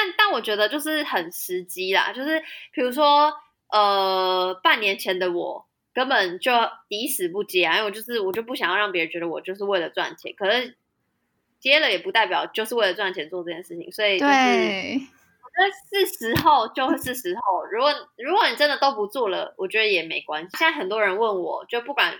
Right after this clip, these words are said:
Speaker 1: 跟性有没有关系，就比如说想做节目或想做其他一切事情，很多人问我，然后我就会回答说，“你如果想做，你就去做；反正做不好了，
Speaker 2: 嗯。
Speaker 1: 你就不做也没差，反正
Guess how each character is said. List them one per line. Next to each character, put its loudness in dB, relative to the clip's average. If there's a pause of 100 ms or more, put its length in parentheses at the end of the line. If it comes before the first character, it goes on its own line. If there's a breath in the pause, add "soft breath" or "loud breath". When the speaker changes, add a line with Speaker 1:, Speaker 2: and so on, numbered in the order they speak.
(100)
Speaker 1:
跟 -2
性 -4
有 -6
没 -8
有 -8
关 -2
系， 0
就 -2
比 -12
如 -4
说 -2
想 -8
做 -2
节 -8
目 -6
或 -6
想 -10
做 -6
其 -10
他 -2
一 -2
切 -4
事 -6
情， -18 (460 loud breath)
很 -2
多 4
人 2
问 2
我， 4
然 6
后 2
我 -2
就 -10
会 -4
回 -8
答 -2
说 -8
，“你 -2
如 0
果 -2
想 -6
做， -2
你 0
就 2
去 -4
做； -12
反 2
正 -10 (160)
做 -2
不 -2
好 6
了， -4
Speaker 2:
嗯。 -6
Speaker 1:
你 -6
就 -4
不 -10
做 0
也 -4
没 -6
差， -6
反 2
正 -8